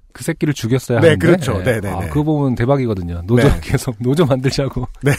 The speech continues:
Speaker 1: <laughs> 방송
Speaker 2: 사실상 광고죠, 긴.
Speaker 1: 네. 아, 신박하더라고요.
Speaker 2: 네,
Speaker 1: 어.
Speaker 2: 잘 만들었어요.
Speaker 1: 네, 갑자기
Speaker 2: 음.
Speaker 1: 그게 생각나네요. 노조를 만드실 분들은, 아, 그 시트콤을 좀 참고하셔도 <laughs> 그러니까 설득을 위해서
Speaker 2: 네.
Speaker 1: 아, 노조를 만들고자 할 때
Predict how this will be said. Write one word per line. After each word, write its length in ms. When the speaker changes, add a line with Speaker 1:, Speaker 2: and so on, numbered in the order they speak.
Speaker 1:
<laughs> 100
방송 540
Speaker 2:
사실상 460
광고죠, 460
긴. 140
Speaker 1:
네. 160
아, 120
신박하더라고요. 720
Speaker 2:
네, 340
Speaker 1:
어. 220
Speaker 2:
잘 120
만들었어요. 460
Speaker 1:
네, 180
갑자기 240
Speaker 2:
음. 20
Speaker 1:
그게 120
생각나네요. 520
노조를 240
만드실 320
분들은, 420
아, 260
그 120
시트콤을 440
좀 140
참고하셔도 540
<laughs> 260
그러니까 240
설득을 460
위해서 400
Speaker 2:
네. 220
Speaker 1:
아, 60
노조를 400
만들고자 720
할 120
때 260